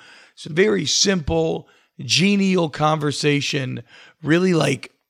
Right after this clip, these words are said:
break Mando down bit by bit psychologically and make him question, essentially, I mean, this is the ultimate question, right?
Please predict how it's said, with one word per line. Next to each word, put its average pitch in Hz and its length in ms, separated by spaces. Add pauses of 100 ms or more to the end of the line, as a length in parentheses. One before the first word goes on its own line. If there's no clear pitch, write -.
break 139 500
Mando 147 480
down 131 480
bit 139 320
by 143 180
bit 139 320
psychologically 127 1040 (300)
and 143 180
make 143 220
him 196 320
question, 165 680
essentially, 165 720 (120)
I 170 40
mean, 165 140
this 190 180
is 175 80
the 175 60
ultimate 135 260
question, 120 340
right? 120 280